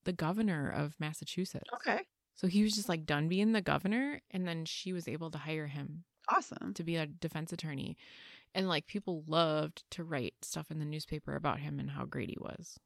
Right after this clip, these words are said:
Speaker 2: Oh, I
Speaker 1: They're
Speaker 2: was
Speaker 1: like,
Speaker 2: like, Is he
Speaker 1: "Damn,
Speaker 2: scandalous
Speaker 1: he's good at this."
Speaker 2: or he's just
Speaker 1: Okay.
Speaker 2: good?
Speaker 1: No, no, he, they just thought he was, like, really good. Um, and then District Attorney Knowlton and Thomas Moody, so the two D As,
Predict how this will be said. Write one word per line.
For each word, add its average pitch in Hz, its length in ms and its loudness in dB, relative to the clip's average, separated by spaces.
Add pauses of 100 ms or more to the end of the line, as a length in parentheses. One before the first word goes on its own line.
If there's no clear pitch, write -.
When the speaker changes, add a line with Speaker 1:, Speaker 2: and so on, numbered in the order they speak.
Speaker 2:
Oh, 190 100 12
I 151 120 8
Speaker 1:
They're 165 80 8
Speaker 2:
was 175 120 6
Speaker 1:
like, 170 200 6
Speaker 2:
like, 156 40 2
Is 190 100 4
he 277 120 4
Speaker 1:
"Damn, 285 160 2
Speaker 2:
scandalous 208 560 2
Speaker 1:
he's 240 140 -8 (100)
good 214 140 0
at 220 100 -2
this." 175 100 -2
Speaker 2:
or 170 380 -2 (240)
he's 165 140 -2
just 180 140 -2
Speaker 1:
Okay. 160 100 4
Speaker 2:
good? - 340 0 (1400)
Speaker 1:
No, 196 300 4
no, 208 200 6
he, 196 220 4
they 180 240 4
just 175 180 -2
thought - 200 4
he 170 100 0
was, 160 100 -2
like, - 180 -2
really 156 300 -2
good. 175 320 2 (720)
Um, 165 380 6 (680)
and 190 160 2
then 165 360 6 (180)
District 208 400 0
Attorney 190 600 -2
Knowlton 170 720 -2 (140)
and 175 220 -2
Thomas 185 680 2
Moody, 180 720 0
so 143 280 -2
the 160 80 -4
two 175 160 -4
D 160 200 -2
As, 165 220 -4